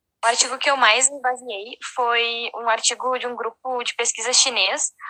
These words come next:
do Centro Nacional de Monitoramento do Ambiente Marinho. Ele é de dois mil e dezenove e ele é uma revisão. Então, ele se chama Os Efeitos Ecotoxicológicos dos Microplásticos na Cadeia Alimentar Aquática, do Produtor Primário ao Humano, uma revisão.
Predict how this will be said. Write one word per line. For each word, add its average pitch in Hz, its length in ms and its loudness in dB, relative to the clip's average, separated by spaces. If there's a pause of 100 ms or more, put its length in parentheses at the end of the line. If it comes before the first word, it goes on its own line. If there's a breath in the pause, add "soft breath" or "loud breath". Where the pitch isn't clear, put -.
(160 loud breath)
do 240 100 -4
Centro 240 320 2
Nacional 277 460 2
de 226 100 -4
Monitoramento 233 760 -2
do 226 60 -2
Ambiente 214 420 -4
Marinho. 220 440 0 (440 loud breath)
Ele 226 180 -2
é 226 100 0
de 240 260 -4
dois 240 180 -2
mil 226 200 -6
e 262 120 -4
dezenove 240 560 0 (440)
e 240 120 -4
ele 254 180 2
é 262 80 8
uma 254 120 4
revisão. 247 520 2
Então, 196 460 -6
ele 196 120 -4
se - 140 2
chama 202 320 2
Os 220 100 -2
Efeitos 226 640 -2
Ecotoxicológicos 240 1200 0
dos 220 160 -8
Microplásticos 220 840 0
na 226 140 2
Cadeia 220 360 2
Alimentar 214 440 2
Aquática, 202 640 0 (360 soft breath)
do 247 120 -4
Produtor 240 440 0
Primário 220 420 4
ao 240 220 6
Humano, 208 500 0
uma 214 160 2
revisão. 214 480 -2